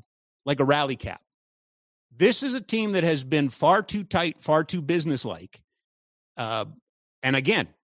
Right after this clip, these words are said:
raise your hands if you saw the goal go in overtime and you shut the T V off, assuming you knew the ending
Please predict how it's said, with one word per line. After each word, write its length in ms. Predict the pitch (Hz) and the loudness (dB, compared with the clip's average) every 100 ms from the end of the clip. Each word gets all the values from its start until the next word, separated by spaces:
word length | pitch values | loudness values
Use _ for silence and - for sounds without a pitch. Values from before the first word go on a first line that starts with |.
| _ _ _ _ _ | _ _ _ _ _
raise 320 | 117 131 139 | -2 0 2
your 140 | 185 | 0
hands 540 | 185 190 139 113 139 - - | 2 0 0 -2 -6 -10 -8
if 380 | 113 117 - - | -4 -4 -8 -18
you 160 | 120 120 | -10 -6
saw 380 | - 139 143 | 0 2 2
the 160 | 147 147 | 2 -4
goal 300 | 135 147 151 | 0 2 2
go 180 | 143 151 | 0 0
in 100 | 151 | 0
overtime 560 | 156 147 131 127 120 | 0 0 -2 0 0
and 140 | 123 107 | 0 -2
you 80 | 107 | -4
shut 260 | - 143 | -2 -2
the 80 | 139 | -2
T 200 | - 160 | -6 -6
V 160 | 151 175 | 0 4
off, 240 | 127 131 | 4 2
assuming 400 | 110 - 143 156 | -4 -2 0 0
you 100 | 147 | 0
knew 120 | 147 | -2
the 200 | 165 190 | -2 0
ending 380 | 180 156 110 120 | 0 0 -2 -4